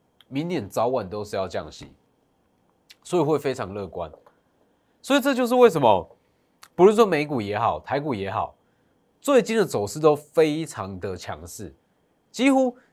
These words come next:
顶多就是稍微的震荡一下，休息一下，马上又大涨。这就叫做预期心理。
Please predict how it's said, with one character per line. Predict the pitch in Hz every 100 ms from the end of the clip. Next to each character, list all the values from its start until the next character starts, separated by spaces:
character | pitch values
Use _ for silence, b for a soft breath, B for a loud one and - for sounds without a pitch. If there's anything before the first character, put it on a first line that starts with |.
| -
顶 | 180
多 | 175 262
就 | 254
是 | 247
稍 | 254 233
微 | 196
的 | 165
震 | 214 180
荡 | 175 160
一 | 123
下， | 165 120 - _
休 | - 202 214
息 | 214 131 117
一 |
下， | 101 139 90 - _ _ _ _ _
马 | 127 101
上 | - 143
又 | 135 113
大 | 117 90
涨。 | 87 - _ _ _ _ _ _ _ _ _ _ _
这 | - 196
就 | 175
叫 | 175 165
做 | 147
预 | 139 139
期 | - 95
心 | - 92
理。 | 90